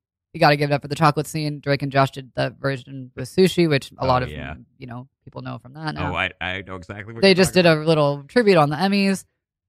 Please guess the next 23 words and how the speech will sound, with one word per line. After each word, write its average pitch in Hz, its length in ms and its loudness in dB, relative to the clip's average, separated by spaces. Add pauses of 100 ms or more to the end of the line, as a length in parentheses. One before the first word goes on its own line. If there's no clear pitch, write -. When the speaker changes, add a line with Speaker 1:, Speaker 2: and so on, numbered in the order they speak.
(280)
Speaker 1:
Natasha 147 340 -6
Lyonne 151 680 0
and, 143 580 -6 (760)
uh, 117 200 -12
Tracy 151 200 -2
Ellis 127 220 -2
Ross. 156 580 2 (140)
But, 139 500 4 (140)
uh, 147 400 6
yeah, 175 440 4 (520)
I 175 120 8
Love 180 180 4
Lucy. 180 440 2
Okay. 202 500 4 (160)
Speaker 2:
Yeah. 156 160 -6 (180)
Speaker 1:
To 247 80 2
me, 277 160 6
I'm 349 120 6
like, 254 220 4
someone 226 300 2
thought 208 260 4 (120)
T 220 200 0
V, 190 400 2